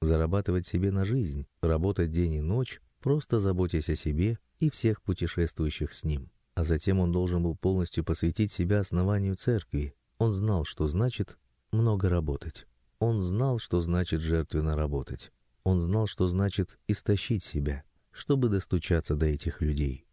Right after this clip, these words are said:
А затем в стихе семь Фессалоникийцам во второй главе он сравнивает себя с кормящей матерью, нежно заботящейся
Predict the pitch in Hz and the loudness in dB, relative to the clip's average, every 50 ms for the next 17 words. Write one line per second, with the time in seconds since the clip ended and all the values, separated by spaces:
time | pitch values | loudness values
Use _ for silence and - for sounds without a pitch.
0 | _ _ _ _ _ _ 90 87 87 85 80 - 123 131 113 - - - 87 - | _ _ _ _ _ _ -2 0 0 0 2 2 0 0 0 -2 -2 -2 -2 0
1 | - 87 82 - - 139 151 147 135 - _ _ _ _ _ - 95 82 - 87 | 0 -2 -2 0 0 0 0 0 -4 -6 _ _ _ _ _ -2 -2 0 2 2
2 | 87 87 87 87 87 85 - 95 85 - - 85 82 80 78 - 85 85 85 80 | 4 4 4 2 -2 0 -2 -2 -2 0 0 0 0 0 0 0 0 0 2 2
3 | 78 82 92 101 120 127 - - 110 104 - 101 107 113 110 110 107 101 101 95 | 2 0 2 2 0 -2 0 -2 -4 -2 0 0 0 0 0 0 0 0 -2 -2
4 | - - 98 95 107 101 - - - 98 98 98 101 98 90 - - 101 110 107 | -2 -4 -2 0 0 -2 -2 0 2 2 2 4 2 0 -2 -2 -2 0 2 2
5 | 90 76 - - 73 71 69 69 - _ _ _ _ _ - 98 98 98 95 87 | 0 0 -4 -6 -6 -6 -6 -6 -12 _ _ _ _ _ -2 0 2 2 2 2
6 | 82 82 78 76 78 76 85 120 139 135 127 120 113 - 107 101 98 - 107 - | 2 0 0 0 0 0 0 0 0 0 0 -2 0 0 -2 -2 -2 -2 -4 -6